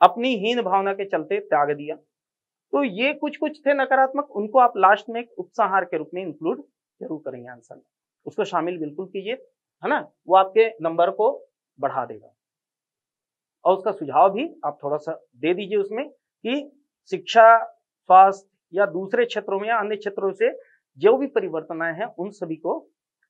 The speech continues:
हटा के हमको अपनी मूल संस्कृति के तत्वों को या मूल तत्वों को बचा के रखना ही चाहिए, चाहे वो जाति व्यवस्था हो, चाहे कोई भी दूसरी व्यवस्था हो। तो आप इसको यहाँ पे कर सकते हो। Next यहाँ पे दूसरा question है सामाजिक परिवर्तन का।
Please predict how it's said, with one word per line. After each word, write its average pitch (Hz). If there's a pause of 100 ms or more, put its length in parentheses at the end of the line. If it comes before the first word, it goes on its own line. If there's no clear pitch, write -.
(260)
हटा -
के 156 (800)
हमको 196
अपनी 233
मूल 214
संस्कृति 190
के 180 (880)
तत्वों 208
को 269
या 285
मूल 247
तत्वों 247
को 240
बचा 180
के 170
रखना 147
ही 220 (360)
चाहिए, 113
चाहे 156
वो 165
जाति 170
व्यवस्था 190
हो, 190 (280)
चाहे 165
कोई 135
भी 143
दूसरी 143 (240)
व्यवस्था 135
हो। - (240)
तो 208
आप 240 (260)
इसको 180
यहाँ 160
पे 254
कर 156
सकते -
हो। - (540)
Next 262
यहाँ 277
पे 277
दूसरा 226
question 247
है 262
सामाजिक 196
परिवर्तन 147
का। -